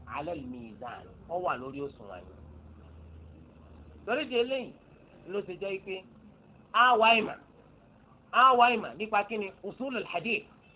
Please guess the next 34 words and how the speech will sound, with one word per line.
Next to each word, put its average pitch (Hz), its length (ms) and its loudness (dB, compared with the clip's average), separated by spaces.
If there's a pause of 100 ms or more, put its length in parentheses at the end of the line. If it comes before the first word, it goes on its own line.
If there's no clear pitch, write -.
(100)
Èyí 165 140 -10
tí 226 60 -8
wọ́n 247 100 -2
ń 247 40 -12
pè 226 100 -6
ní 196 100 -6 (120)
ilmul 254 420 0 (280)
mustalah. 165 560 -6 (540)
Ilmul 247 500 2 (300)
mustalah. 165 560 -4 (300)
Èèyàn 185 260 -2
wá 196 120 0
ìmọ̀ 185 180 -4
nípa 180 320 -4
rẹ̀. 160 140 -10 (160)
Eléyìí 202 260 -8
ó 196 60 -8
fún 190 180 -16
yẹn 175 100 -10
láǹfààní 175 460 -8 (180)
láti 196 240 -8
mọ̀ 175 140 -10
kí 185 100 -14
ni 180 60 -8
hadithu 170 340 -12
sahih, 156 420 -16 (160)
kí 185 120 -14
ni 185 80 -8
hadithu 170 480 -10
hasan, 190 400 -10 (200)
kí 190 140 -14
ni 180 80 -10
hadithu 170 400 -10 (120)
da'if, 156 400 -6